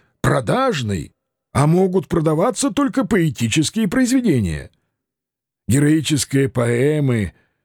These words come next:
горестные трагедии или веселые и искусные комедии. Она не должна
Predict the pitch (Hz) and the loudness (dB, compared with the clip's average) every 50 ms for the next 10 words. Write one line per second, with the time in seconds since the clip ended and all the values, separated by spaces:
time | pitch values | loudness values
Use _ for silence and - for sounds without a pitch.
0 | _ _ _ _ _ _ - 113 123 160 170 170 165 160 139 - 156 156 139 135 | _ _ _ _ _ _ -2 2 2 4 4 4 2 2 0 0 -2 -2 0 0
1 | 143 135 117 104 104 147 180 165 131 139 139 131 131 113 - - _ _ _ 240 | 0 0 0 2 2 2 2 2 2 2 2 2 2 2 -2 -6 _ _ _ 0
2 | 285 294 254 226 214 - - - 185 208 196 175 165 156 160 175 - 202 180 160 | 2 2 2 2 0 0 0 2 2 2 4 4 2 2 0 0 0 0 0 0
3 | - - - 185 160 - 160 156 143 - 139 127 117 98 90 90 - - 62 62 | 0 0 0 0 0 2 2 0 2 2 0 0 0 0 -2 -4 -4 -6 -10 -10
4 | - - - _ _ _ _ _ _ _ _ _ _ _ - 104 117 123 123 120 | -10 -12 -16 _ _ _ _ _ _ _ _ _ _ _ 0 0 2 2 2 0
5 | 120 123 123 123 104 87 131 139 143 143 135 123 101 - | 0 0 0 0 0 0 0 0 2 0 -2 -2 -4 -8